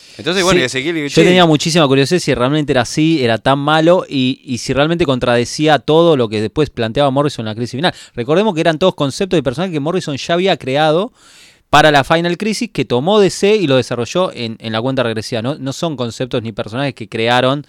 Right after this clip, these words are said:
Speaker 2: en la cuenta regresiva. Utilizaron personajes que les dio Morrison. Vamos a aclarar eso. Es ra-, es uno de los primeros casos, o, o muy atípico, en donde un personaje aparece por primera vez en un cómic,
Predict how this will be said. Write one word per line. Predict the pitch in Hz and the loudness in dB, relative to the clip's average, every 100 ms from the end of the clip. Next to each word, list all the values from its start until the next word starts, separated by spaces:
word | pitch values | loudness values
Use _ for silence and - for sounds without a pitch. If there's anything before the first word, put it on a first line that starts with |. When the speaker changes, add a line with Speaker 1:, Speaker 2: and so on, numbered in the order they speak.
| _ - _ _ | _ -20 _ _
Speaker 2:
en | 123 | -2
la | 120 | 0
cuenta | 127 123 | 0 0
regresiva. | 120 113 101 107 | 0 -2 -4 -6
Utilizaron | 107 117 117 - 196 165 | -6 -4 -4 -2 -2 -2
personajes | 123 120 160 151 | -4 -2 -4 -2
que | |
les | 117 107 | -4 -2
dio | 143 | -2
Morrison. | 135 127 107 - - - - - _ | 0 -2 -4 -12 -18 -20 -20 -20 _
Vamos | 117 123 | -4 -2
a | |
aclarar | 120 127 | 0 0
eso. | 120 120 107 - - | -2 -6 -8 -14 -4
Es | 196 | -2
ra-, | 185 208 | 0 0
es | 214 240 | -2 -4
uno | |
de | 196 | -4
los | 143 | -4
primeros | - 170 202 - | -4 -2 -2 -2
casos, | 202 - 131 | -6 -4 -4
o, | 117 - 113 113 - | -4 -6 -12 -12 -12
o | 113 117 | -10 -8
muy | 160 170 | -4 -2
atípico, | 123 180 180 143 | -2 -4 -2 -2
en | 120 | -2
donde | 117 117 113 - - | -4 -4 -4 -10 -16
un | - 143 | -10 -2
personaje | 165 147 160 165 147 | -2 -2 -4 -4 -2
aparece | 117 139 - 147 | -2 -2 -2 -4
por | 131 | -4
primera | 139 170 | -4 -6
vez | - | -6
en | 143 | -8
un | 139 | -4
cómic, | 180 190 190 | -4 -4 -6